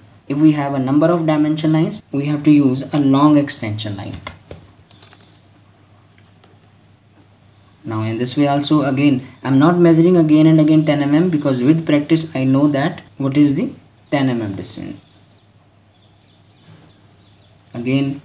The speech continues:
very light line, thin line, having arrowheads, tip on the extension line,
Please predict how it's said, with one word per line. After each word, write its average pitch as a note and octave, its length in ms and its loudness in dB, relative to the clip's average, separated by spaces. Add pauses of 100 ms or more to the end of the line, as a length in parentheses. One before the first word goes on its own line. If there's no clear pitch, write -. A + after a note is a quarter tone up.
very B2+ 240 -2
light C3+ 220 -4
line, D#3 260 2 (320)
thin D3+ 300 2
line, D#3+ 260 6 (1000)
having B2+ 380 -2 (120)
arrowheads, D3 500 0 (1600)
tip D3 180 -4
on C#3 140 -2
the C3+ 140 0 (680)
extension C#3+ 500 -2
line, D#3 260 4